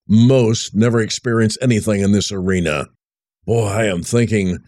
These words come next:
this is one conversation I don't want, I don't need. Life ministry is going very well for me.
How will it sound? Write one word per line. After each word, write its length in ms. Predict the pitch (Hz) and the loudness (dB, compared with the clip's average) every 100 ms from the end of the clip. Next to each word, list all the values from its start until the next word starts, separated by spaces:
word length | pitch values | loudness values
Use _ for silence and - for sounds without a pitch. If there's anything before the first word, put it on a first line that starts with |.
| _ _ 113 | _ _ -2
this 200 | 131 104 | -2 -2
is 160 | 90 | -4
one 220 | 117 127 | 0 2
conversation 800 | 113 123 113 107 - 120 107 117 | 2 0 0 -2 -2 -4 -4 -6
I 220 | 104 98 | -4 -4
don't 260 | 95 101 98 | -2 -2 -2
want, 360 | 95 120 147 - | 0 0 0 -2
I 180 | 104 101 | -4 -2
don't 380 | 95 113 123 120 | 0 0 0 0
need. 520 | 113 107 92 85 76 | 0 0 -2 -4 -4
Life 520 | 98 113 135 139 - | -2 0 0 -2 -4
ministry 520 | 110 139 127 - 143 | -2 -2 -4 -2 0
is 140 | 110 104 | 0 2
going 340 | 113 107 104 | 2 2 0
very 300 | 92 123 120 | 0 0 0
well 340 | 113 117 104 95 | 2 2 0 -4
for 200 | - 95 | -4 -2
me. 400 | 85 80 71 | -2 -2 -6